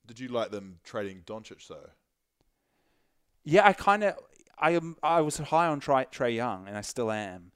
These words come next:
Speaker 2: so I don't mind it.
Speaker 1: Yeah.
Speaker 2: I like building, I like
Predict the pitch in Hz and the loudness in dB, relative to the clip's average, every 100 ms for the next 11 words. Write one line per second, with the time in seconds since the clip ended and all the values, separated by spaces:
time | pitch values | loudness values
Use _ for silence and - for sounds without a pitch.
0 | _ - 127 113 117 117 107 104 95 90 | _ -2 2 4 2 0 -2 -2 -4 -8
1 | - _ _ _ _ _ _ _ - 98 | -10 _ _ _ _ _ _ _ -18 -12
2 | 85 120 127 123 120 113 107 107 110 110 | -2 0 2 0 -6 -12 -12 -10 -4 -2
3 | 117 | -2